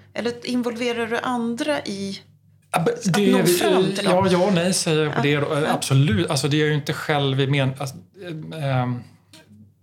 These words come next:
Speaker 2: alla de här tankarna och insikterna finns ju där ute.
Speaker 1: Mm.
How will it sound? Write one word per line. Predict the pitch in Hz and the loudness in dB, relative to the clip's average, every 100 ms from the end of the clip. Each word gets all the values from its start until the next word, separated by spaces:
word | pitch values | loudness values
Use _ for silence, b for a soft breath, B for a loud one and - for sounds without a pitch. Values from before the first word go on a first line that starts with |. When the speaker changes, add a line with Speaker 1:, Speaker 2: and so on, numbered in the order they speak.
| - | -8
Speaker 2:
alla | 147 139 151 | -2 0 2
de | 156 | 0
här | 139 131 131 123 - - _ _ _ _ _ _ | 0 0 0 -4 -8 -20 _ _ _ _ _ _
tankarna | - 151 135 131 147 143 | -6 0 0 0 -2 0
och | 131 - | -2 -2
insikterna | 151 135 - 143 - 135 131 - - - - - - - | -2 0 -2 -6 -6 -2 -2 -4 -10 -10 -8 -8 -8 -4
finns | 175 147 127 - | -2 0 -2 -6
ju | - - - - 190 - | -10 -14 -16 -18 -18 -16
där | - 135 120 - | -8 -4 -4 -4
ute. | 131 127 - 135 - | -8 -8 -12 -12 -12
Speaker 1:
Mm. | 185 | -14